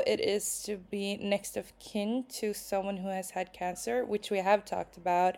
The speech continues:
earlier, but also how it is after.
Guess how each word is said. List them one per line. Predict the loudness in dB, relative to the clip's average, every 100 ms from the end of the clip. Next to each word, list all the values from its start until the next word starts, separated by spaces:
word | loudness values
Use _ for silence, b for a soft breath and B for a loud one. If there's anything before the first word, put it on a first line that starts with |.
| -2 B B B B 8
earlier, | 10 10 6 8 6 6 -6 B B
but | 2 2 6
also | 8 8 4 -2
how | -2 -2 2 4 4 2 -2 _ _ _ _ _ _ _ 6
it | 8 8 4
is | 4 4 4 -4 -8 -12 -4
after. | -2 -2 -6 -4 -2 0